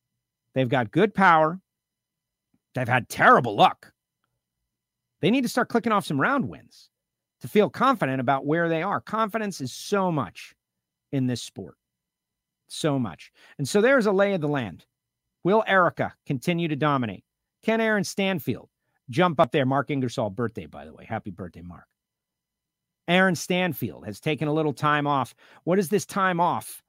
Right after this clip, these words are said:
from Pro Stock done for Aaron, who I have said is a championship contender from the time he entered Pro Stock and has proven that,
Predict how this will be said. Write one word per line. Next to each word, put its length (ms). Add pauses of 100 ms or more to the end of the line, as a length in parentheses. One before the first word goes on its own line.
from 180
Pro 200
Stock 360
done 240
for 260
Aaron, 380 (840)
who 400
I 440 (240)
have 260
said 300
is 140
a 40
championship 640 (320)
contender 640 (560)
from 400 (380)
the 80
time 240
he 120
entered 380
Pro 160
Stock 480
and 100
has 140
proven 380
that, 280